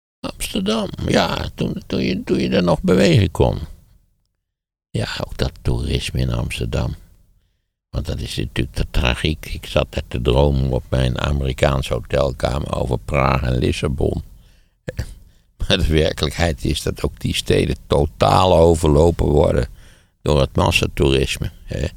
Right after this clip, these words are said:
Je denkt dat zelfs een, een stad als Berlijn, die toch al een enorme ruimte heeft, hè. Het Berlijn is een hele ruimtelijke stad, dat het daar ook verschrikkelijk is, gewoon echt verschrikkelijk.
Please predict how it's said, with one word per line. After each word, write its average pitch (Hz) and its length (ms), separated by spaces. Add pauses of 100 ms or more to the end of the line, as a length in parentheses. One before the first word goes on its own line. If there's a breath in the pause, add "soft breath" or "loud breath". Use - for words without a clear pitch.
(380 soft breath)
Je - 140
denkt 67 220
dat - 80
zelfs 71 300
een, 80 160
een 78 140
stad 80 280
als 60 180
Berlijn, 80 520
die 73 160
toch - 300
al 82 240
een 67 120
enorme 78 440
ruimte 95 400
heeft, 65 360
hè. - 80
Het - 320
Berlijn 64 320
is 67 80
een 62 60
hele 67 300
ruimtelijke 78 540
stad, - 460 (640 soft breath)
dat 69 160
het 65 140
daar 65 260
ook 71 260
verschrikkelijk - 1040
is, - 200
gewoon - 360
echt - 320
verschrikkelijk. - 760